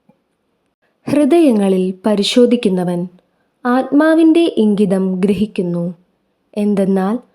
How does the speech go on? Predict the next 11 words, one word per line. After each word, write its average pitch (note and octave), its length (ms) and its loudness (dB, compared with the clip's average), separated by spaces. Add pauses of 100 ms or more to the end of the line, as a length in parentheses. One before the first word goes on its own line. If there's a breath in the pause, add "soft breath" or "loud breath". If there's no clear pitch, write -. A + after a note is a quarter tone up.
(320)
ആത്മാവ് A#3 720 0 (640)
ദൈവഹിതമനുസരിച്ചാണ് B3+ 1500 2 (500)
വിശുദ്ധർക്ക് B3+ 640 0
വേണ്ടി F3+ 380 0 (180)
മാധ്യസ്ഥം G3+ 680 -2
വഹിക്കുന്നത്. F3+ 720 -4 (800)
ദൈവത്തെ G#3+ 600 0
സ്നേഹിക്കുന്നവർക്ക് A#3+ 1080 0 (680)
അവിടുത്തെ A3 500 0 (200)
പദ്ധതി B3+ 580 0
അനുസരിച്ച് F#3 640 -2